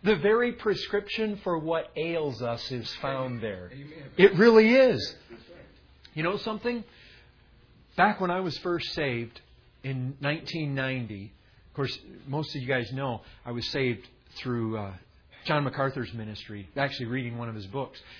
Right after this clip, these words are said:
Speaker 1: But, you know, once God saved me, and of course, I, I wasn't going to a church. I wasn't raised up that way. I didn't know anything. All I knew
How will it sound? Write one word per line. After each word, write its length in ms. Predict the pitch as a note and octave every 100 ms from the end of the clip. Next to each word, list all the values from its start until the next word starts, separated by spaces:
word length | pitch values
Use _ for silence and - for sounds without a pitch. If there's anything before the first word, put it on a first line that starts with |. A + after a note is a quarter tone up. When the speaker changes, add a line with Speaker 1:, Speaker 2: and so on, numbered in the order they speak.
| -
Speaker 1:
But, 100 | C3
you 100 | E3+
know, 200 | F#3 D3 - - -
once 220 | D3+ G3 -
God 280 | F3 D#3 -
saved 360 | F3+ F3+ F3
me, 300 | B2+ A#2+ C3 -
and 100 | A#2+
of 80 | B2
course, 360 | - C3+ B2 - -
I, 120 | B2+ B2+
I 100 | C3+
wasn't 260 | F3+ D#3+
going 180 | C#3+ C3+
to 100 | A2+
a 60 | G2+
church. 380 | - B2 D3+ C3
I 160 | B2
wasn't 280 | C#3 C3+ B2 A2
raised 400 | B2+ C#3+ B2+ C#3
up 180 | C#3
that 220 | C#3+ C3+ C3+
way. 100 | D3+
I 100 | E3+
didn't 180 | D#3
know 180 | C#3+ A3
anything. 420 | B2+ G#2 - F#2+ F#2 - D#3
All 160 | F3
I 100 | F3+
knew 340 | D#3+ E3+ F#3+